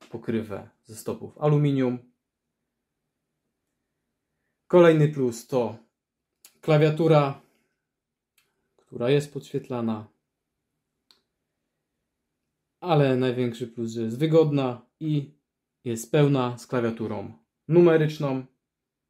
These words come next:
Kolejny plus to szybka sieć w lan. Ka-, laptop ma bardzo dobrą kartę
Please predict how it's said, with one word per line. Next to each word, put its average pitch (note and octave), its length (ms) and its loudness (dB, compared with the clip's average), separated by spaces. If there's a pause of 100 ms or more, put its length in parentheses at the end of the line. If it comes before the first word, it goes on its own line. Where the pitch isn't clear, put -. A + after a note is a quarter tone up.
(1600)
Kolejny E3 400 6
plus A2 480 -10 (120)
to A#2 400 -6 (1200)
szybka D3 460 0
sieć - 640 -6 (280)
w B2 80 -6
lan. C#3 340 2 (1500)
Ka-, A#2+ 220 0
laptop B2 460 -2
ma A2 180 -2
bardzo D3 260 0
dobrą C#3+ 300 -2
kartę B2+ 480 -6